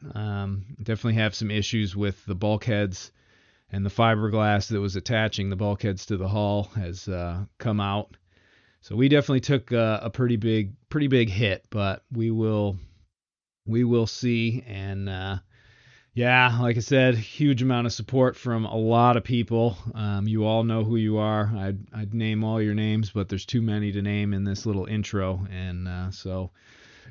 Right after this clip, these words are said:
<sighs> we'll, we'll get some more information. I'm gonna, I'm going to sit down with, uh, there's a few people that I'm gonna be sitting down with over the next couple days to, to sort of get away from my story for a little bit and,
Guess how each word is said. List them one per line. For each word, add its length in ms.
<sighs> 0
we'll, 1120
we'll 140
get 180
some 120
more 140
information. 520
I'm 120
gonna, 360
I'm 100
going 240
to 260
sit 280
down 420
with, 480
uh, 180
there's 220
a 60
few 320
people 340
that 140
I'm 100
gonna 140
be 80
sitting 280
down 260
with 180
over 180
the 60
next 220
couple 220
days 280
to, 180
to 200
sort 300
of 80
get 180
away 240
from 180
my 200
story 400
for 160
a 40
little 200
bit 260
and, 280